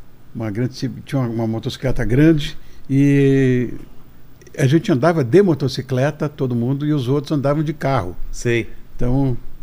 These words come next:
Speaker 2: Era as, as duas gangues.
Speaker 1: as duas gangues e tal. E, e a Cinderela, mas é uma coisa moderna. Ele,
Speaker 2: Sei.
Speaker 1: o, tanto que o projeto era longo, tinha tudo, tinha Pinóquio, tinha muita coisa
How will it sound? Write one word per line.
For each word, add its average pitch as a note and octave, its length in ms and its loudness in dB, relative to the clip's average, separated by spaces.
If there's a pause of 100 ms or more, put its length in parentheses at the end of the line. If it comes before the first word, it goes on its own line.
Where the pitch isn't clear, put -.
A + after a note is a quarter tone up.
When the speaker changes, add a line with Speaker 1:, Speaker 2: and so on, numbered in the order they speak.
(300)
Speaker 2:
Era A2+ 180 -2
as, G2+ 100 -8
as G#2+ 200 -6
duas A#2 280 0
gangues. A2+ 320 0
Speaker 1:
as A2+ 60 -6
duas C#3 220 2
gangues C3+ 520 2
e A#2 60 -2
tal. D3+ 360 -2 (560)
E, D3+ 960 2 (760)
e F4+ 100 0
a F4 60 2
Cinderela, B3 600 4
mas - 160 4
é - 20 4
uma G#3+ 60 2
coisa A#3+ 180 2
moderna. G3+ 540 4
Ele, F3+ 140 4
Speaker 2:
Sei. C3+ 240 4
Speaker 1:
o, - 220 -8 (120)
tanto A#3 220 2
que - 40 -2
o A3 40 -2
projeto F#3+ 400 2
era A#3+ 120 0
longo, G#3 340 0
tinha G#3 180 -4
tudo, F#3 260 -2
tinha F3 140 -2
Pinóquio, E3 440 -2
tinha C3+ 160 -8
muita D#3+ 180 -4
coisa F3+ 180 -4